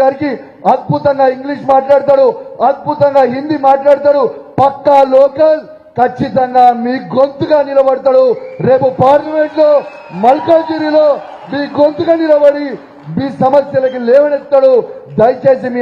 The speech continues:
అందరు కూడా ఆలోచించాల్సిన అవసరం ఉన్నది. ఇంకా ఎన్ని రోజులండి, ఎన్ని రోజులు ఇదే ఈటల రాజేందర్, ఎన్ని రోజులు ఇదే సునీత మహేందర్ రెడ్డి? ఈ నలభై ఏళ్ళు వాళ్ళే ఉంటాడు, నలభై ఏళ్ళు ఈయనే ఉంటాడు. హుజురాబాద్ ఆయనకే కావాలి, గజ్వేల్ ఆయనకే కావాలి,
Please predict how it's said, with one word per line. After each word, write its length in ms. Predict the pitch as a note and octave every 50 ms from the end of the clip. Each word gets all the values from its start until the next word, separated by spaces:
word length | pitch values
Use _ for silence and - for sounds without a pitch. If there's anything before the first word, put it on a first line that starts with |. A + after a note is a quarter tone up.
| A#3+ A#3
అందరు 220 | A#3 A#3+ B3 A#3+ A3
కూడా 120 | A#3+ A#3 A3 A3
ఆలోచించాల్సిన 680 | A3 A3+ A#3 - - A#3 F#3+ - A#3 A3+ A3 - - G#3+ F#3+
అవసరం 340 | G#3 G#3 G3 - G#3 G3+ F#3+ F3+ F3+
ఉన్నది. 240 | F#3 F#3+ F3+ D#3 D3+ - - - - - _ _ _ _ F3 A3+
ఇంకా 180 | A3+ - C#4 C4 B3 B3
ఎన్ని 180 | B3 B3 C4 C4+ C4+
రోజులండి, 540 | C4+ C#4 C4+ C#4 C#4 C4+ C4 B3 B3 B3 B3+ B3+ B3 B3 - - - - _ - E3+ G3
ఎన్ని 180 | G#3+ A3+ C4 C4 B3+
రోజులు 300 | C4 C#4 C#4 C4+ D4 C#4 C4+ C4
ఇదే 140 | C4 C#4+ C#4 C#4
ఈటల 240 | C4+ - C4+ C4+ C4 B3+ C4
రాజేందర్, 440 | B3 B3 A#3+ A#3+ A3 A3 A3 A3+ A3+ A3+ - - - - - F3 F#3
ఎన్ని 180 | A#3 C4 C#4+ C#4 C4
రోజులు 280 | C4 C#4 C#4 C#4 D4 C4+ C4
ఇదే 140 | C#4 D4 C#4 -
సునీత 280 | - C4 C4+ C#4+ C#4+ D#4 C#4+ C#4
మహేందర్ 380 | C4+ C4+ C4 B3+ A#3+ C4 B3 A#3
రెడ్డి? 200 | A3+ G#3 A3 A3+ A#3+ B3 - - - - _ _ D#3+ G3+
ఈ 20 | A3+ G#3+ G#3
నలభై 340 | G#3 G3+ G#3 G#3 - A3+ A3+ A3 A3
ఏళ్ళు 180 | A3+ A3 A3 G#3+
వాళ్ళే 280 | G#3+ G#3 G#3+ A3+ A#3+ C4 C4
ఉంటాడు, 260 | C4 B3+ C#4 C#4 C#4 C#4+ C4+ A#3
నలభై 280 | A3+ A3+ A3 F#3 A#3 A3+
ఏళ్ళు 160 | A3+ G#3+ G3+
ఈయనే 240 | G#3+ A3+ A3+ A#3 B3+ C4 C4
ఉంటాడు. 240 | B3+ C4+ C#4 C#4 B3+ - - - - - -
హుజురాబాద్ 540 | D#3 G3 F#3+ F3 A3 A3+ A3+ A3 A3+ A3+ A3+ A#3
ఆయనకే 280 | A#3+ A#3 A#3+ - B3 B3 B3
కావాలి, 260 | C4 C4 C4 C4 C4+ C4 - F3+
గజ్వేల్ 360 | G#3+ G3 F3 F3 A3 A#3 A#3 A#3+
ఆయనకే 280 | A#3 A#3 A#3+ A#3 B3 A#3+ B3+
కావాలి, 260 | B3+ C4 C4+ C4+ C#4